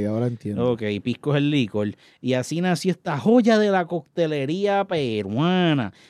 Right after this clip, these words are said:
Speaker 2: Mira, otros tragos peruanos, el chilcano, te das dos y te y coges por el ano.
Speaker 1: <laughs> Sí.
Speaker 2: Eh, el capitán, te das dos y te terminan mamando el bicho.
Speaker 1: Uh.
Speaker 2: Eh, el pisco punch, ese, ese termina con
Speaker 1: Ay, así se le dieron a, a,
Speaker 2: Sí,
Speaker 1: a
Speaker 2: a
Speaker 1: Darkiel.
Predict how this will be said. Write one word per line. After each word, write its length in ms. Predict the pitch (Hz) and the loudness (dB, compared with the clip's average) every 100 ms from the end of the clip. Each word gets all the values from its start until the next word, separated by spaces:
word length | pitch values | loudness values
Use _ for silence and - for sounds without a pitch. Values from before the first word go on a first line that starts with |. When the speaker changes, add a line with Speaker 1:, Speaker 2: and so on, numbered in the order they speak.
| - | -2
Speaker 2:
Mira, 300 | 214 208 147 | 2 2 2
otros 260 | 156 196 | 0 -2
tragos 300 | - 208 220 | 0 2 2
peruanos, 640 | - 220 185 214 226 185 139 | 4 4 6 6 6 4 2
el 180 | 175 156 | 0 -2
chilcano, 840 | - 185 135 - 202 214 196 139 123 | 0 0 0 0 4 4 4 2 0
te 100 | 131 | 0
das 200 | 147 165 | 0 -2
dos 300 | 139 190 208 | -2 2 2
y 80 | 175 | 2
te 100 | 160 | -4
y 100 | 147 | -4
coges 240 | 156 170 | -2 -2
por 240 | - 190 185 | -2 0 2
el 140 | 160 | 2
ano. 400 | 170 190 156 107 - | 2 2 2 0 -6
Speaker 1:
<laughs> 360 | - 196 - - | -10 -8 -10 -10
Sí. 140 | 135 - 131 - - | -10 -10 -16 -20 -6
Speaker 2:
Eh, 760 | 170 208 180 156 147 135 123 110 - - | 0 2 2 2 2 0 -2 -4 -10 -4
el 200 | 196 202 | -2 0
capitán, 800 | 170 220 196 202 202 269 262 202 | 2 2 4 0 0 2 2 2
te 140 | 170 160 | 2 4
das 240 | 180 202 | 6 4
dos 340 | 156 220 247 226 | 4 6 6 6
y 80 | |
te 140 | 190 175 | 2 0
terminan 460 | 170 165 175 202 | 0 0 -2 0
mamando 440 | 214 208 214 220 214 | 0 2 2 2 2
el 100 | 196 | 0
bicho. 600 | 160 226 226 - 160 131 | -2 0 0 2 2 2
Speaker 1:
Uh. 680 | 208 247 120 110 98 92 82 | 2 2 2 0 -4 -12 -8
Speaker 2:
Eh, 260 | 151 147 147 | -2 -2 -2
el 160 | 196 190 | -2 -2
pisco 500 | - 359 - 247 196 | 2 2 2 2 2
punch, 600 | 214 214 190 156 - - | 4 2 2 -2 -6 -6
ese, 300 | 156 156 147 | -4 -4 -4
ese 160 | 147 175 | -6 -6
termina 400 | 170 165 170 165 | -4 -4 -4 -6
con 120 | 151 | -4
Speaker 1:
Ay, 40 | 139 | -4
así 340 | 135 156 165 | 0 4 4
se 120 | 160 | 6
le 120 | 170 151 | 4 6
dieron 260 | 180 214 | 6 6
a, 60 | 185 | 6
a, 260 | 165 160 | 6 6
Speaker 2:
Sí, 240 | 170 175 165 | 4 4 4
Speaker 1:
a 60 | |
Speaker 2:
a 40 | 160 | 4
Speaker 1:
Darkiel. 220 | 165 196 | 6 8